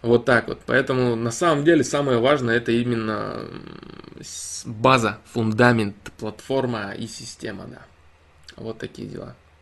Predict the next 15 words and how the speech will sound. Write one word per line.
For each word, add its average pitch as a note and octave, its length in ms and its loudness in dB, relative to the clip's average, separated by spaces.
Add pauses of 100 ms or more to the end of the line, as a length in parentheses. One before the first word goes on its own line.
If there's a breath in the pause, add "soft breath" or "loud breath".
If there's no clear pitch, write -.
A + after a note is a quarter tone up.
(880 loud breath)
Вот E3+ 380 2
так. F3 400 4
А, B2+ 480 6
что - 320 4
касается D3+ 1000 2
второй F3+ 420 8
задачи. A#2 540 2 (380)
Что - 240 0
касается D3+ 580 0
второй C#3+ 360 2
задачи. C3+ 500 2 (880 loud breath)
А, A#2 460 4
так, E3+ 320 0
так, D3+ 260 0
так. - 380 2